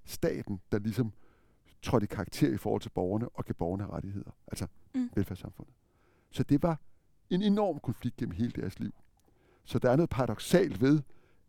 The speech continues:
Speaker 1: at Mette Frederiksen, som jeg tror rigtig gerne vil identificere sig med den eksisterende velfærdsstat, ser på den, som var måske Krags største interne modstander mod det projekt, mens den, der byggede velfærdsstaten, som vi kender den,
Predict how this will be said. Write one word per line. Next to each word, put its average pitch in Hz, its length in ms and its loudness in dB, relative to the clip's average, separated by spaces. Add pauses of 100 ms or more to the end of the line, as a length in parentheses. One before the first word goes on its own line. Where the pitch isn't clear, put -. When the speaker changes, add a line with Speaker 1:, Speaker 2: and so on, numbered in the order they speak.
Speaker 1:
at 110 260 0
Mette 101 180 -4
Frederiksen, 123 380 0
som 104 180 -6
jeg 98 80 -2
tror 120 200 -6 (120)
rigtig 165 200 4
gerne 123 260 0
vil 127 80 -4
identificere - 560 -2
sig 98 180 0
med 101 100 0
den - 140 -8
eksisterende - 500 -4
velfærdsstat, 113 640 -8 (1160)
ser - 300 4
på - 120 -4
den, 156 260 6
som - 220 -2 (440)
var 110 240 2
måske 95 420 -6 (880)
Krags 135 340 0
største 147 520 2
interne 143 400 2
modstander 135 560 6
mod 101 120 -4
det 101 120 -6
projekt, - 500 -10 (420)
mens 120 220 2
den, 147 160 6
der 117 60 -2
byggede - 380 0
velfærdsstaten, - 500 -4
som 104 160 -8
vi 95 60 -10
kender 110 240 -2
den, 101 160 -6